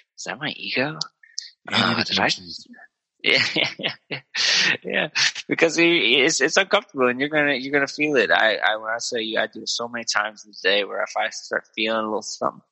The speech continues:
Speaker 1: bugging me, or I'm slipping in, like, a, a poor headspace or thought process, damn, there's my ego again, just going at work. And what, what, especially when we mentioned that book, Power of Now,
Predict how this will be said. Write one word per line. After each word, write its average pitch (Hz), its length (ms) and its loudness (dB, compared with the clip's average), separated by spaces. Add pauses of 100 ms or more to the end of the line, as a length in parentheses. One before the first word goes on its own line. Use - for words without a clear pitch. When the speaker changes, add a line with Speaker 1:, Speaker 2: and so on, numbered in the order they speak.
Speaker 1:
bugging 110 360 -2
me, 110 340 -2 (380)
or 98 160 4
I'm 98 180 2
slipping 113 480 0
in, 104 180 0
like, 98 260 -2
a, 95 140 2 (220)
a - 80 0
poor 107 640 2 (100)
headspace 110 680 0
or - 80 -6
thought 120 280 0
process, 123 640 0 (360)
damn, - 320 -12 (840)
there's 113 160 -4
my 127 160 2
ego 104 320 2
again, 98 340 -4 (400)
just - 160 -6
going 113 260 -2
at 113 120 0
work. 123 380 2
And 113 200 -8 (1000)
what, 95 280 4
what, 113 200 4
especially 147 440 2
when 131 200 -2
we 127 100 -2
mentioned 120 380 0
that 107 220 -6
book, - 280 -2
Power 104 260 2
of 101 80 -2
Now, 104 460 2